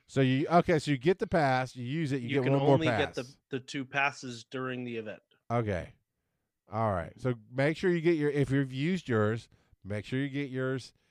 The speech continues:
Speaker 1: in the morning before this starts, use it up, and then you'll get two during the event. Or theoretically, I mean, when I say use it up, I mean spend, get your free one already for the day, and then you'll get two more. They'll give you a total of three for that day. So what? Yeah.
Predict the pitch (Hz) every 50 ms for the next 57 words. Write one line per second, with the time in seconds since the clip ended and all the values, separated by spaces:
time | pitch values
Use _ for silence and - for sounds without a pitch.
0 | _ _ _ - 107 104 120 147 165 180 175 160 139 120 110 110 120 123 - _
1 | _ _ - - - 117 113 110 123 147 - - - 190 170 143 123 117 - -
2 | - - - - _ _ _ _ _ _ _ _ 107 110 117 117 131 175 170 165
3 | 131 113 113 - - _ _ _ _ _ _ - 120 127 127 127 127 123 135 -
4 | - - - 139 139 131 120 123 120 117 113 107 104 101 95 87 98 92 82 -
5 | - _ _ _ _ _ _ _ _ _ _ _ _ _ _ _ _ _ _ _
6 | _ _ - 165 196 175 - 247 233 196 165 175 190 208 170 156 180 196 202 190
7 | 185 190 202 196 - 196 180 160 175 175 151 156 135 127 127 127 139 135 127 -
8 | - - - 160 160 156 151 143 - - - _ _ _ _ - 190 196 190 -
9 | 190 165 - - - 165 175 175 170 160 147 143 131 131 127 123 120 123 123 123
10 | 123 123 120 110 - 120 113 110 104 117 113 107 104 104 104 104 107 107 107 107
11 | 101 110 107 98 - 117 107 101 95 90 78 73 - _ _ _ _ _ _ 131
12 | 139 135 131 147 135 131 131 - 123 131 117 107 95 - - 113 113 113 104 95
13 | - 101 95 90 80 82 87 82 78 - _ _ _ _ _ _ _ _ _ _
14 | _ _ _ _ _ _ _ _ - 123 117 110 104 107 87 98 92 82